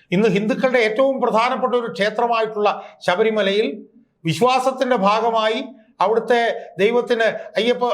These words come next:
അയ്യപ്പന് സമർപ്പിച്ചിട്ടുള്ള ശതകോടികളുടെ, ഏ, പിന്നെ കാണിക്ക, അത് സി പി എമ്മിന്റെ നേതൃത്വത്തിലുള്ള ബ-, ഏ, പിന്നെ ബോർഡ്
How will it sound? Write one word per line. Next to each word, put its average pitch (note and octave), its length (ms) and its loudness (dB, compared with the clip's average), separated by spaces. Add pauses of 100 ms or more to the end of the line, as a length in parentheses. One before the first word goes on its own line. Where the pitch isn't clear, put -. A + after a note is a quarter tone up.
(120)
അയ്യപ്പന് A3+ 360 -2 (100)
സമർപ്പിച്ചിട്ടുള്ള A3 680 -2 (360)
ശതകോടികളുടെ, A3 1000 0 (680)
ഏ, - 20 -4 (240)
പിന്നെ D#3+ 260 0 (400)
കാണിക്ക, A3+ 380 2 (1040)
അത് G#3 120 4 (680)
സി G3+ 100 2 (100)
പി A#3+ 120 0
എമ്മിന്റെ B3+ 260 0
നേതൃത്വത്തിലുള്ള A3 600 0
ബ-, F3+ 160 -4
ഏ, F#3 40 2 (180)
പിന്നെ F3 240 0
ബോർഡ് A3 260 2